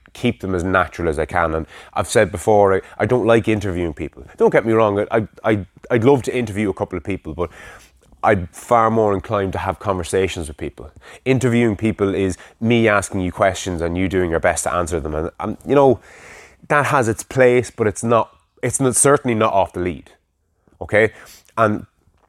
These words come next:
I suppose I want to flesh out Off the Lead a little bit, because I've got a fucking shit ton of new li-, listeners over the past while, and it's been a long time since I have ever even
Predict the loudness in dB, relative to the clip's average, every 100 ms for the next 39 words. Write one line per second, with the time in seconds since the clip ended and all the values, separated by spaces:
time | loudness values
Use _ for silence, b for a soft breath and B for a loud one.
0 | _ -2 0 4 4 4 2 2 0 4
1 | 4 6 4 4 2 2 2 0 0 -4
2 | -2 0 0 2 0 -2 -2 -2 -2 -6
3 | -4 -2 -2 0 0 2 0 0 -2 2
4 | 2 2 0 0 0 -2 0 0 4 4
5 | 4 2 -2 -2 0 2 4 2 2 2
6 | 0 -2 0 2 2 2 2 0 -2 -4